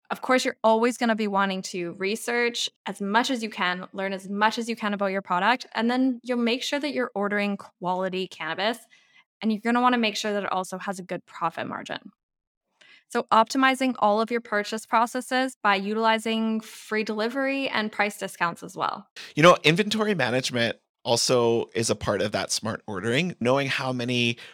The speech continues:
Speaker 2: products you have on hand, it's essential. Like, you need to meet the customer's needs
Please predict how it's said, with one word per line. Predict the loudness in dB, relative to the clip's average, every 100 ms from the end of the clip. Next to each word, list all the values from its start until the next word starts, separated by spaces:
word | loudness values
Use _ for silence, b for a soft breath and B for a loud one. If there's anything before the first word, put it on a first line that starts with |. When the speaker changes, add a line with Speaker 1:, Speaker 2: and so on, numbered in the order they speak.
| _
Speaker 2:
products | 2 4 4 2
you | 0
have | -2 -2
on | -4
hand, | -6 -2 0 0 0 -4 -8 B B B -4
it's | -2 -2
essential. | -2 0 -2 -2 -2 -2 -6
Like, | 0 2 0 -10
you | -6 -2
need | -2 0
to | -2
meet | -2 -2 -4 -6
the |
customer's | -2 -2 -2 -4 -4
needs | -2 -2 0 -2 -4 -6